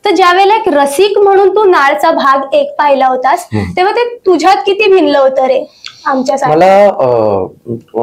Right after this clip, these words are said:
Speaker 2: खूप त्रास झाला होता सिनेमा बघून. अ,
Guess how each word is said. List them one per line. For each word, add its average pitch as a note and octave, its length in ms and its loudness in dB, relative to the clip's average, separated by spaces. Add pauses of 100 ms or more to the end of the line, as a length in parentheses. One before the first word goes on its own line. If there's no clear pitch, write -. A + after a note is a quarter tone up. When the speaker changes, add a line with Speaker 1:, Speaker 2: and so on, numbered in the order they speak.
(180)
Speaker 2:
खूप E3 240 -8
त्रास A2 200 -2
झाला G#2+ 180 -2
होता F2+ 160 -6
सिनेमा F2 320 -6
बघून. D#2 260 -10 (840)
अ, - 300 -6